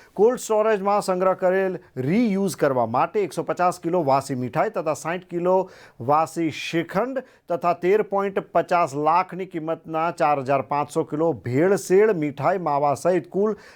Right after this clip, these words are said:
ચાર હજાર સાતસો કિલો અખાદ્ય ચીજોનો નાશ કરવામાં આવ્યો હતો. ટી વી સ્ક્રીન પર આપણે જોઈ શકીએ છીએ કે કઈ રીતે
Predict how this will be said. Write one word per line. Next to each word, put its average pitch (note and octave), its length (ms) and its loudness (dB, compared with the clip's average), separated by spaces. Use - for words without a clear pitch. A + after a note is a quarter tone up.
ચાર F3+ 120 4
હજાર G3+ 240 -2
સાતસો F3+ 420 -4
કિલો F#3 300 -4
અખાદ્ય G3 680 0
ચીજોનો D#3+ 840 -6
નાશ D3+ 540 0
કરવામાં B2 500 0
આવ્યો G#2+ 240 -2
હતો. - 300 -10
ટી D3+ 60 0
વી D3 80 2
સ્ક્રીન G3 300 0
પર A#3 100 2
આપણે G#3 280 0
જોઈ D#3+ 280 -4
શકીએ D#3+ 400 -6
છીએ D3 280 -4
કે F3+ 180 -4
કઈ G3 360 4
રીતે D3+ 580 2